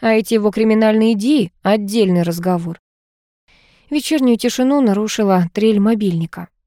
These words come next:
Ляля нехотя полез в карман олимпийки. "Алло, да, че, прям щас?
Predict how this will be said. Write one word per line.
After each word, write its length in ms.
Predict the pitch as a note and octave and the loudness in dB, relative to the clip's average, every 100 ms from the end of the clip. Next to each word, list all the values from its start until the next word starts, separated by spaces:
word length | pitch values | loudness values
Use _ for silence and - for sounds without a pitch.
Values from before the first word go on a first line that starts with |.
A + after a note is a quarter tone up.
| _ _ _ - | _ _ _ -4
Ляля 300 | F#3 F#3+ F3+ | 0 2 2
нехотя 580 | F#3 F3 E3+ E3+ E3 F3 | 0 -2 -6 -6 -8 -6
полез 320 | F#3 F3+ F3 | -2 0 -2
в 60 | - | -4
карман 460 | - G3 B3 D4+ C4+ | -4 0 2 0 0
олимпийки. 720 | F#3 F#3 F#3 C#4+ D#4 - B3+ - _ _ _ _ _ | 0 0 0 0 0 0 -8 -10 _ _ _ _ _
"Алло, 460 | F3+ F#3 A3+ C#4 C4 _ _ _ | 0 2 2 2 0 _ _ _
да, 400 | F#3+ G3 A3 G#3+ _ _ | -4 0 2 0 _ _
че, 220 | - A3 | -2 -2
прям 240 | F#3+ A3 | 0 0
щас? 480 | G#3+ - C4+ C#4 - | 0 0 0 0 -4